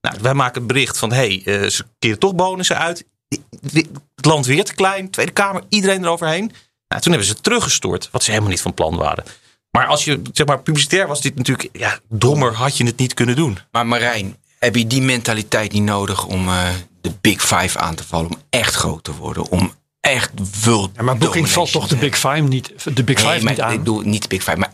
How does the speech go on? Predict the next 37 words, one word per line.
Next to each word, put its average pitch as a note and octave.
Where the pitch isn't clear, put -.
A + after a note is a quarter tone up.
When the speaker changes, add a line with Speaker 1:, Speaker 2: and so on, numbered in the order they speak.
Speaker 2:
echt A#2
groot. -
Om G#2
Speaker 1:
Nee, A2
maar C3+
Speaker 2:
echt D3+
Speaker 1:
ze F3+
hebben G#3
Speaker 2:
groot G#3+
Speaker 1:
met, -
Speaker 2:
te -
worden. E3+
Speaker 1:
dankzij A#3
deze G3
mentaliteit F#3+
zijn F#3+
ze -
zo E3+
groot A#3
geworden. B2
Maar E3+
er -
komt B3+
Speaker 3:
Precies. G3+
Speaker 1:
natuurlijk D#3+
een A#3
moment F3+
dat F3
je, D#3
dat E3+
je -
om E3+
je D#3+
heen A#3
moet A#3
gaan B2
kijken. G#2+